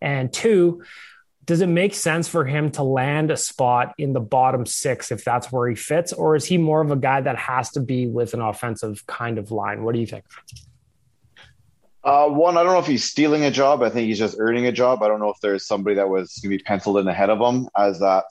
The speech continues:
Speaker 2: fourth left winger or even in the top fourteen, wi-, uh, top fourteen forwards.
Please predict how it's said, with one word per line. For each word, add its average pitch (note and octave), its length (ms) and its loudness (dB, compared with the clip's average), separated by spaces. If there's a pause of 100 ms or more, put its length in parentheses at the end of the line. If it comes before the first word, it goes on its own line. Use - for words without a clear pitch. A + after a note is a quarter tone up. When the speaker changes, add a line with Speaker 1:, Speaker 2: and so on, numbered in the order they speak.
Speaker 2:
fourth G2+ 240 0
left G2+ 280 -2
winger G#2+ 320 0
or F#2+ 180 0
even F#2 260 -4
in F#2 80 -6
the F#2 60 -8
top F2 300 -4
fourteen, F#2 340 -2
wi-, G2 240 -2
uh, F2 280 2 (220)
top G#2+ 240 -2
fourteen G2+ 420 -2
forwards. C#3 540 0